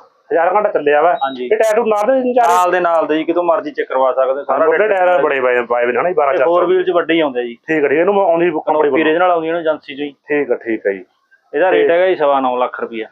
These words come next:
Speaker 1: ਸਵਾ ਨੌ ਲੱਖ ਦਾ ਬਾਈ ਮਾਡਲ?
Speaker 2: ਬਾਈ।
Speaker 1: ਬਾਈ ਮਾਡਲ, ਸਵਾ ਨੌ ਲੱਖ ਦਾ
Speaker 2: ਬਾਕੀ ਰੇਟ
Speaker 1: ਫੋਰ ਬਾਈ ਫੋਰ।
Speaker 2: ਮੌਕੇ adjustment ਕਰ ਲਾਂਗੇ।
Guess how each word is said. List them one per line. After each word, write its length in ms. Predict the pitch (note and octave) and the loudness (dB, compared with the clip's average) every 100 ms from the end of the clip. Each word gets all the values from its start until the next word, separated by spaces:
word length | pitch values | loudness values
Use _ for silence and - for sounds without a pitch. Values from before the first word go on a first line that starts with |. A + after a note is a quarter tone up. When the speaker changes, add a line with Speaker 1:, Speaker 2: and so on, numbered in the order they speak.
| _ | _
Speaker 1:
ਸਵਾ 180 | D3 E3+ | -6 -2
ਨੌ 120 | F3+ | 0
ਲੱਖ 160 | F#3 E3+ | 0 0
ਦਾ 80 | F#3 | 0
ਬਾਈ 220 | E3 G3+ | 0 2
ਮਾਡਲ? 340 | A#3 A3+ A#3 G#3+ - - | 2 2 -2 -4 -16 -6
Speaker 2:
ਬਾਈ। 300 | C#3 C3 A2+ - _ _ - | -4 -4 -6 -16 _ _ -8
Speaker 1:
ਬਾਈ 240 | A#2 A#2 A2 | -4 -2 0
ਮਾਡਲ, 260 | G#2 A#2 | -2 -2
ਸਵਾ 220 | A#2+ A#2+ A#2+ | -2 0 0
ਨੌ 100 | B2 | 0
ਲੱਖ 120 | B2 | 0
ਦਾ 100 | C#3 | 0
Speaker 2:
ਬਾਕੀ 160 | C3+ | 2
ਰੇਟ 40 | D3+ | 2
Speaker 1:
ਫੋਰ 120 | D3+ | 2
ਬਾਈ 100 | D3 | 2
ਫੋਰ। 120 | C3+ | 0
Speaker 2:
ਮੌਕੇ 140 | B2 C3 | 0 0
adjustment 480 | C3 B2+ B2+ A#2 | 0 -2 -4 -4
ਕਰ 160 | A#2 A2+ | -2 -4
ਲਾਂਗੇ। 200 | A2 | -6